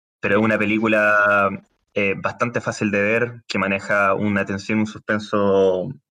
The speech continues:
Speaker 1: eh, bastante intenso.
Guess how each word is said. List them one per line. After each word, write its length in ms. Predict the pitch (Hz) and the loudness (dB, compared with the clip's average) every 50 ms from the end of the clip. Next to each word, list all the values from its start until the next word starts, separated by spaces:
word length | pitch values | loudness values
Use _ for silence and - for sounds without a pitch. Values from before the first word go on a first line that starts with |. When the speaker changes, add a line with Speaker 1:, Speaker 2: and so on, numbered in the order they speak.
| _ _ _ _ _ _ _ _ _ _ _ _ _ _ _ _ _ _ _ _ _ _ _ _ _ _ | _ _ _ _ _ _ _ _ _ _ _ _ _ _ _ _ _ _ _ _ _ _ _ _ _ _
Speaker 1:
eh, 440 | - 98 98 98 95 95 92 92 92 90 | -4 -2 0 0 0 0 0 0 0 -2
bastante 460 | 90 95 95 - - 104 110 107 117 | -2 -2 -2 -2 -2 -2 -2 0 0
intenso. 640 | 107 104 104 113 123 127 131 - 113 110 117 113 | -2 0 0 -2 -2 -2 -2 0 -2 -2 -2 -4